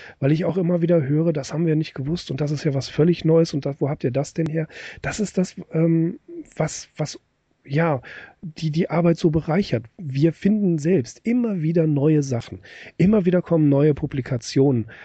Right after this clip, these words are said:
Jetzt das Lovecraft Annual zweitausendvierzehn, da habe ich Sachen drin gelesen, von denen ich auch noch nicht gehört habe. Es gibt eine lebendige Lovecraft-Szene, eine lebendige Lovecraft-Szene nicht nur in Amerika,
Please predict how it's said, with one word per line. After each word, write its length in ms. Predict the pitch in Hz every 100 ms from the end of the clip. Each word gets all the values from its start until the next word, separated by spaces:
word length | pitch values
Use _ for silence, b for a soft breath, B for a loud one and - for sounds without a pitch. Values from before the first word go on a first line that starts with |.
| B -
Jetzt 400 | 165 - - -
das 200 | 139 139
Lovecraft 500 | 135 151 175 170 -
Annual 560 | 151 147 165 180 170 190 277
zweitausendvierzehn, 1000 | - 139 165 151 147 - 170 175 - 107
da 160 | 113
habe 140 | 147 170
ich 80 | -
Sachen 280 | - 190
drin 200 | 165 165
gelesen, 320 | 165 160 170 170
von 160 | 143
denen 140 | 147 156
ich 80 |
auch 60 | 190
noch 120 | 214
nicht 200 | 117 117
gehört 380 | 120 113 113 -
habe. 220 | 107 107 B B B B
Es 200 | - -
gibt 380 | 160 226 - -
eine 180 | 160 151
lebendige 500 | 139 127 170 196 147
Lovecraft-Szene, 920 | 123 147 - 180 - - 180 196 202 B B
eine 180 | - 147
lebendige 380 | 139 139 147 147
Lovecraft-Szene 640 | 139 - - 135 151 131
nicht 260 | 139 226 -
nur 140 | 143
in 120 | 131
Amerika, 680 | 131 113 117 143 - 160 165